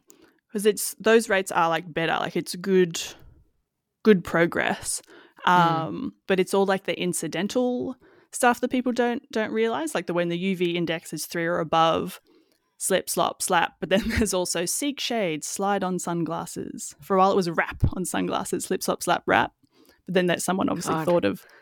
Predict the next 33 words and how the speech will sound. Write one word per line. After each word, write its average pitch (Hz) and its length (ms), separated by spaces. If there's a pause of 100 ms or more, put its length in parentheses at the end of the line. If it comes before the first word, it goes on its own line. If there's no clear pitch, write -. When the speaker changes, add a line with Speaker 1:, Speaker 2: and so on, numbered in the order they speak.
(120)
Speaker 1:
slide, - 600 (480)
slip, - 260
slop, 175 140
Speaker 2:
Yeah. 151 100
Speaker 1:
slap, - 320
seek, - 260
slide. - 520 (100)
Speaker 2:
'Cause 185 160
there 180 220
are 156 120
other 175 180
wrap 151 340
campaigns 147 640
that 170 120
I 190 160
can 175 420
Speaker 1:
<laughs> - 120
Yeah, 208 160
Speaker 2:
think - 260
of 214 80
Speaker 1:
exactly. 262 200
Speaker 2:
that 220 60
are 190 220
health 196 140
related. 233 640 (520)
<laughs> - 0
I 247 1700
mean, 240 300
Speaker 1:
<laughs> - 40
Speaker 2:
yes. 220 580 (100)
Speaker 1:
Mm. 226 340 (800)
Speaker 2:
Yes, 190 440
like, 180 160